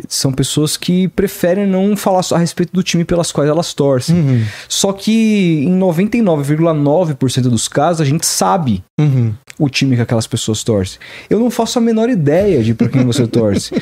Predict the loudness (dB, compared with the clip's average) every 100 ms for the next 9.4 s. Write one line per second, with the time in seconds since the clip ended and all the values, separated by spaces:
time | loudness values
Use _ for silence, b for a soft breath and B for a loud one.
0 | B -4 0 0 0 2 2 0 0 -2
1 | 0 -2 2 2 2 2 4 2 2 2
2 | 2 2 0 0 2 2 2 0 -2 -6
3 | 0 0 2 0 0 0 -2 0 0 2
4 | 2 0 0 0 2 2 0 0 0 0
5 | 2 2 2 0 -2 0 0 2 0 B
6 | B B 0 2 2 0 0 -4 -2 0
7 | 2 2 0 0 2 0 -2 -2 0 2
8 | 2 2 2 0 -4 _ B B B B
9 | 0 2 0